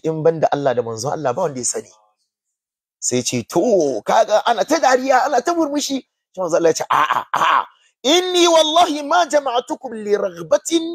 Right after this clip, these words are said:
wala li lah-, wala li rahbatin. Ma jama'atukum li raghbatin wala li rahbatin." Manzo Allah ya ce, "Ana ga kuna dariya, ba na tara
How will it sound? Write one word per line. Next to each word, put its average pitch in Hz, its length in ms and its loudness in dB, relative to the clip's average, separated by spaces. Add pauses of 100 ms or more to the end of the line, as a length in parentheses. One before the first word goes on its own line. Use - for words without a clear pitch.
(180)
wala 269 280 4
li 226 160 0
lah-, - 160 0 (260)
wala 240 300 4 (240)
li 175 120 -2
rahbatin. 151 600 -2 (380)
Ma 294 300 2
jama'atukum 226 600 0
li 175 160 -2
raghbatin 339 720 0 (380)
wala 240 500 4
li 226 160 -6
rahbatin." 202 520 0 (320)
Manzo 165 120 -6
Allah 196 140 -2
ya 175 40 -6
ce, 180 80 -4
"Ana 165 220 -2
ga 175 120 2
kuna 165 240 0
dariya, 120 340 -6
ba 147 320 2
na 180 300 2
tara 185 420 2